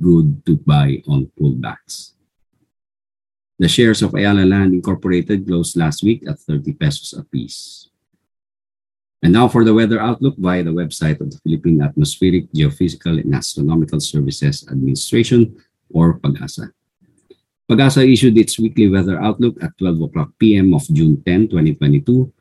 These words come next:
valid until twelve o'clock P M of June seventeen, twenty twenty-two.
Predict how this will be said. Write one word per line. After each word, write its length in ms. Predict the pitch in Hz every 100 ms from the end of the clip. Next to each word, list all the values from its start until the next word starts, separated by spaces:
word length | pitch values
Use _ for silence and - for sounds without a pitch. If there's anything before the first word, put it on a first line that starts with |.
| _ _ _
valid 380 | - 85 85 80
until 340 | 76 76 76
twelve 300 | 71 85 80
o'clock 260 | 73 - 71 -
P 240 | 85 78
M 100 | 76
of 140 | 69 -
June 240 | 71 76
seventeen, 720 | 71 76 71 71 78 78 71
twenty 220 | - 69
twenty-two. 500 | - 64 60 58 -